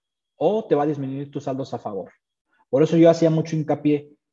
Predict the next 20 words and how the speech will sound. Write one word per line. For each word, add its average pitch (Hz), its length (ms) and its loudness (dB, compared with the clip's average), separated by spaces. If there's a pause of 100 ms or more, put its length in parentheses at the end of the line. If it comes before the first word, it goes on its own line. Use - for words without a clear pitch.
(100)
mucho 165 360 -2
cuidado 156 340 2
para 135 160 -2
aquellas 147 320 -4
que 131 120 -10
generan 127 460 -8
impuestos, 123 720 -6 (120)
ah, 113 240 -8
saldos 131 320 -2
a 123 60 0
favor, 143 540 0
que 135 80 -4
piden 135 260 0
devoluciones 123 680 -4
o - 80 -8
que 117 100 -8
los 110 160 -8
compensan 113 480 -8
o 120 60 -8
acreditan. 143 540 -2